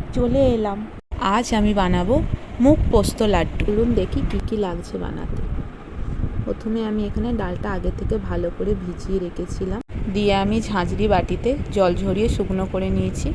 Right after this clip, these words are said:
মুগ ডাল নিয়েছি এখানে আমি, ঘি নিয়েছি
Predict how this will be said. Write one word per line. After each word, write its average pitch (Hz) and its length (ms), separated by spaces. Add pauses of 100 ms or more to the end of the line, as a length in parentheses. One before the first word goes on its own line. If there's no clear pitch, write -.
মুগ 185 260
ডাল 175 260
নিয়েছি 190 400
এখানে 220 360
আমি, 233 160 (1300)
ঘি 214 340
নিয়েছি 220 500